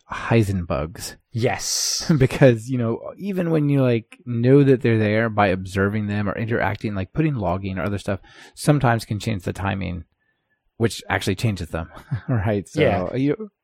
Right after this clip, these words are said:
Speaker 1: super hard.
Speaker 2: One of the, um, one of the worst things is they often happen only under high load. So, like, imagine you have, like, ten worker threads. If you just have, like, like, five requests a second, it will happen perfectly fine. As soon as you hit, like,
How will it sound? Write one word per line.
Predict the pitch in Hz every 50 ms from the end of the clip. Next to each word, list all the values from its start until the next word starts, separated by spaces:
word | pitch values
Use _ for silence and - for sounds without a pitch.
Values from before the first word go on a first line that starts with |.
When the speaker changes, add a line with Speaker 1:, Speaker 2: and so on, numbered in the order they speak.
| _ _ -
Speaker 1:
super | - - - - 131 117 110
hard. | 110 85 78 82 - _ - -
Speaker 2:
One | 151 151 165 175
of | 170 143 123
the, | 147 165 160 156 156 147 139
um, | 135 135 127 123 120 120
one | 120 139 143
of |
the | 139 135
worst | 127 117 123 139 143 151 147 -
things | - 135 120 120 113 -
is | 120 113 110
they | - 135
often | 131 127 - - 120
happen | 113 131 123 123 - 131 131 -
only | 127 131 135 135 135
under | 123 123 120
high | 110 - - 117
load. | 110 113 117 110 98 92 87 101
So, | - 135
like, | 131 127 - - - - - -
imagine | 151 156 170 180 - 180
you | 170
have, | 156 165
like, | 156 143 139 -
ten | - - - 147 147
worker | 135 135 135 131 127
threads. | 123 - - 110 95 92 95 92 - - - - - - - - - - -
If | - - 165
you | 175
just | 180 208
have, | 202 202
like, | 180 175 - - -
like, | 165 156 156
five | - - - 160 156 156 139
requests | 143 - - 160 139 -
a | -
second, | - - - 131 - - 202 226 254 262 233 - - - - -
it | - 175 165
will | 160
happen | 123 - 170 170
perfectly | 165 - 175 170 165 165 160
fine. | - - 196 160 135
As | 131 123
soon | - 202 220
as | 196 -
you | 196 185 170 - - - - -
hit, | - - 220 214 - -
like, | 165 165 156 151 -